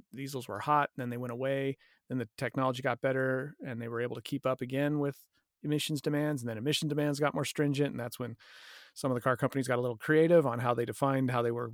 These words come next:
meeting the, the emissions. Um, and I think now we're at this point where the m-, image of diesel has been so <laughs> damaged that as a private consumer, it's tough for anyone to buy them, even though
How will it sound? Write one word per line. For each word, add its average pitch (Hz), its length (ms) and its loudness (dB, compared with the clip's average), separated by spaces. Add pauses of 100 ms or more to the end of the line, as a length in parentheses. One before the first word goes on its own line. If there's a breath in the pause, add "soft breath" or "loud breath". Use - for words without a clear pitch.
meeting 165 320 2
the, 156 420 2
the 160 140 -2
emissions. 156 560 2 (460 soft breath)
Um, 127 520 0 (300)
and 135 200 0
I 131 100 2
think 143 280 0
now 143 200 4
we're 139 100 6
at 120 80 -2
this 131 160 -6
point 127 340 0
where 123 460 2 (100)
the 131 220 -8 (1040)
m-, 139 280 -4
image 165 380 0
of 120 180 -2
diesel 135 400 0
has 117 140 -6
been 120 180 -6
so 127 160 -2
<laughs> - 0 -
damaged 123 600 -4
that 113 260 -4 (340 soft breath)
as 123 160 -2
a 120 120 -2
private 135 500 2 (160)
consumer, 123 640 -2 (340 soft breath)
it's - 180 -8
tough 131 220 2
for 127 220 0
anyone 127 240 0
to 113 60 -2
buy 117 240 0
them, 117 120 -4
even 139 200 2
though 131 260 2